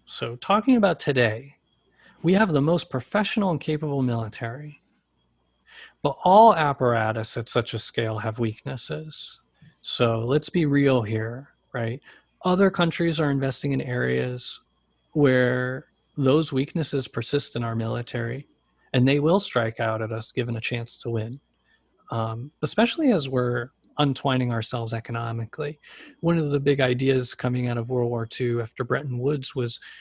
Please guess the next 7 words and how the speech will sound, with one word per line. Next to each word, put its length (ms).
we 180
would 300
create 520
a 60
global 440
economic 720
order 540